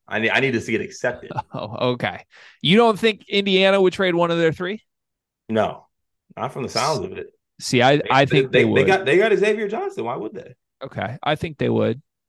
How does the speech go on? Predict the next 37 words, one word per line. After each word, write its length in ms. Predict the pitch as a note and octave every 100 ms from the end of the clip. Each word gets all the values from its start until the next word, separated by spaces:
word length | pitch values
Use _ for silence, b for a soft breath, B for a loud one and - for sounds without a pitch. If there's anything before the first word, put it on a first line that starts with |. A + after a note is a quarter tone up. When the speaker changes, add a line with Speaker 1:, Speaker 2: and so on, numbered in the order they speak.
| -
Speaker 2:
But, 220 | A#2 A2+ -
okay, 240 | F3+ F#3+ F3+
I 160 | E3 F#3+
wasn't 280 | A#3 G#3
sure 120 | F#3 G3+
if 100 | F#3
that 100 | F3+
was, 180 | E3+
like, 160 | D#3+ C3
you 100 | D3
think 200 | D3 C3
Coleman's 400 | C3+ C3+ C3 B2
the 80 | B2+
best 280 | B2+ B2 B2
option 400 | C3+ C#3+ F#3 E3+
or 200 | B2+ A2+ A2
you 220 | A#2 A2
think 300 | A2 A2 A2
he 80 | A2+
needs 240 | G#2+ -
to 80 | A2
go. 240 | F#2+ - - _ _ b
Speaker 1:
I 80 | -
think 180 | - C3
it 60 | A2
needs 160 | G#2+
to 60 | G2
be 100 | G2+
acce-, 260 | G#2 -
I 60 | B2
think 100 | B2
the 80 | F#2+
trade 240 | - G#2
needs 160 | G2+ F#2+
to 40 |
be 100 | G2+
accepted. 460 | - - - -